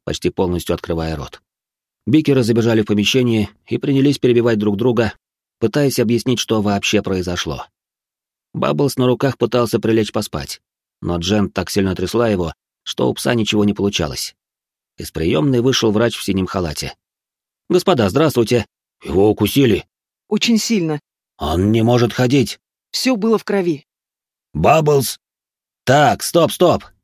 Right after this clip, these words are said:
Speaker 1: Информации слишком много. Понимаю, что ситуация тяжёлая, но давайте по очереди». Бикеры переглянулись, но снова начали голосить вместе и разозлили девушку,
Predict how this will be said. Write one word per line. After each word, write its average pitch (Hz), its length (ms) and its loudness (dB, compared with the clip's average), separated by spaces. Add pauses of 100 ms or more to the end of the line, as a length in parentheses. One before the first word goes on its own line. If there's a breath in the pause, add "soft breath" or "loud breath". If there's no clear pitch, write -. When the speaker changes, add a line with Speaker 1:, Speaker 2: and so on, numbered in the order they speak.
(140)
Speaker 1:
Информации 123 540 0
слишком 139 360 0
много. 98 320 -2 (380)
Понимаю, 156 400 2
что 113 160 -2
ситуация 113 480 0
тяжёлая, 107 560 2 (160)
но 120 240 2
давайте 135 360 2
по 147 80 0
очереди». 90 540 0 (920)
Бикеры 139 440 0
переглянулись, 131 760 0 (360)
но 95 120 -2
снова 160 280 2
начали 127 320 2
голосить 117 400 0
вместе 98 540 -2 (240)
и 143 140 0
разозлили 143 480 2
девушку, 98 560 0